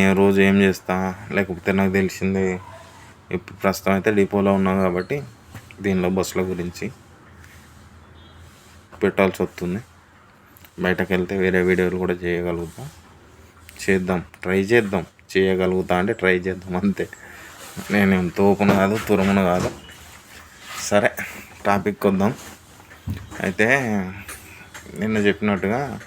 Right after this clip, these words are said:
డ్రైవర్ డ్యూటీ ముగించుకొని వస్తాడు. డ్యూటీ ముగించుకొని వచ్చి ఇక్కడ పెట్రోల్ పంప్ దగ్గర పెడతాడు. ఇదిగోండి,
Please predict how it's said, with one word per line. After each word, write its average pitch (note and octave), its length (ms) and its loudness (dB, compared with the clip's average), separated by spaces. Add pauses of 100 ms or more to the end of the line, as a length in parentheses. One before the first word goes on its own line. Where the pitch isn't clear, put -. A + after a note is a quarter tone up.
(1160)
డ్రైవర్ G2+ 400 4
డ్యూటీ G2+ 300 2
ముగించుకొని G2 600 0
వస్తాడు. - 360 -8 (1600)
డ్యూటీ G#2+ 320 4
ముగించుకొని G2+ 520 6
వచ్చి C#3+ 240 -4 (380)
ఇక్కడ G2+ 180 2 (120)
పెట్రోల్ G2+ 320 2
పంప్ F#2+ 240 0
దగ్గర F#2 300 -4
పెడతాడు. F2 340 -8 (840)
ఇదిగోండి, F2+ 380 -8